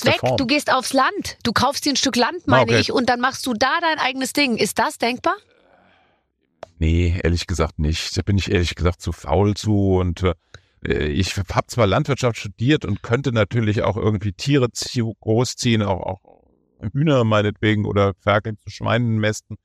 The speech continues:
Speaker 1: Aber das wäre mir alles irgendwie, nee, da verbringe ich ja den ganzen Tag damit. Und das ist ja auf der einen Seite spannend, auf der anderen Seite aber auch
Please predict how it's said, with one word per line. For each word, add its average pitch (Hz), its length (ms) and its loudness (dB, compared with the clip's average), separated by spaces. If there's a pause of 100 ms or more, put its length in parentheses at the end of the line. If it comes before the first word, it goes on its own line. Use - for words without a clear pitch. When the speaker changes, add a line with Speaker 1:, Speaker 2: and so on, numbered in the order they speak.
(440)
Speaker 1:
Aber 104 480 2
das - 340 -4
wäre 113 180 2
mir 110 160 0
alles 104 240 0
irgendwie, 98 320 0
nee, 92 200 2
da 92 100 0
verbringe 101 240 -2
ich 101 60 0
ja 110 60 4
den 101 60 0
ganzen 104 240 -4
Tag 110 160 -2
damit. 104 300 0
Und 101 160 -6
das 107 120 -2
ist - 160 -6
ja 98 180 4
auf - 140 -16
der - 140 0
einen 95 100 0
Seite 92 240 0
spannend, 107 360 -4
auf - 100 -8
der - 140 -6
anderen 98 200 2
Seite 92 220 2
aber 90 160 -6
auch - 180 -10